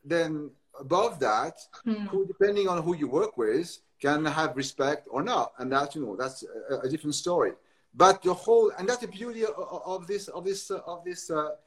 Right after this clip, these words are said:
Speaker 1: industry. I mean, and especially of this, of, of this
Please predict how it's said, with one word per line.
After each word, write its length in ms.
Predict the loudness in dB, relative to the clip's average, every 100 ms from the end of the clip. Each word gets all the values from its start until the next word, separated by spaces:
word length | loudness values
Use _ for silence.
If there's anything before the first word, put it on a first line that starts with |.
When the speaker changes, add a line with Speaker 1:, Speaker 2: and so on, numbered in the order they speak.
| -4
Speaker 1:
industry. 540 | -4 -4 -6 -4 -4 _ _ _ _
I 160 | -8 -2
mean, 220 | 0 0 0
and 140 | -2 -2 -4 -8
especially 580 | -10 -12 -4 0 4 4
of 80 | 4
this, 160 | 0 -6
of, 240 | -2 -2
of 120 | 0 -2
this 220 | -2